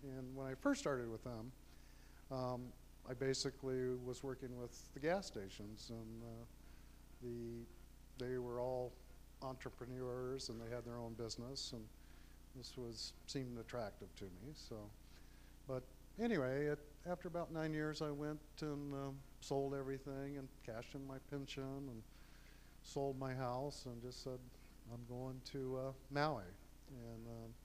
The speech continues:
actually had a sister and a brother that were living there, so,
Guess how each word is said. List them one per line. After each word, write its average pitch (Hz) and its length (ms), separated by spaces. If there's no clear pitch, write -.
actually 143 260
had 135 140
a 123 40
sister 135 600
and 196 120
a 170 40
brother 117 340
that 107 220
were 113 100
living 110 300
there, 104 260
so, 120 340